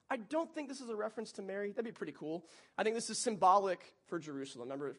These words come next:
he calls Jerusalem the daughter of troops. There's this language of special care for Jerusalem. When this ruler comes forth, when this person is born who is long promised, things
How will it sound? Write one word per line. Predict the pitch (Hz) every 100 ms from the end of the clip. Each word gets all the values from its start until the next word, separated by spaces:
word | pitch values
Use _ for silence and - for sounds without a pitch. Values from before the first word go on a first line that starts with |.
| -
he | _
calls | 185 170 165
Jerusalem | 160 - 151
the | 139
daughter | 147 135 147 143
of | 135
troops. | - 147 143 -
There's | 139 135
this | 131 -
language | 143 151 156 156 127
of | 127
special | - - 170 170 156
care | - 175 165 160
for | 165
Jerusalem. | 139 139 151 147 156 147 143 - - - _ _
When | - 185 180 -
this | 180 175 -
ruler | 170 214 294 269 180
comes | - 208 170
forth, | - - 208 156 -
when | 180 185 170 165 - _ -
this | 175 - _
person | - 294 285 226 190
is | 175 151
born | 151 196 254 220 175
who | 180 175
is | 147
long | 160 220 202
promised, | - 208 226 165 - -
things | 233 240 190 156